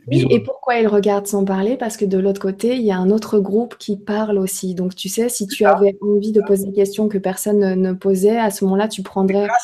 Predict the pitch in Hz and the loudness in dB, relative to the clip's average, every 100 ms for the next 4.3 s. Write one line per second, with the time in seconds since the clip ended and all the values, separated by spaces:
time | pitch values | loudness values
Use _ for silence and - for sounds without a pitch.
0 | - 208 185 180 - 226 - - 196 196 | 2 4 6 2 -4 -8 -10 -4 4 4
1 | 190 180 165 - 185 175 147 143 139 156 | 6 2 2 2 2 2 0 -6 0 2
2 | 135 135 131 - 214 220 - 143 131 135 | 2 2 0 0 2 2 2 0 -2 0
3 | 208 202 156 - 175 208 208 131 131 202 | 0 2 -2 -2 2 6 6 6 6 4
4 | 180 185 160 | 6 6 6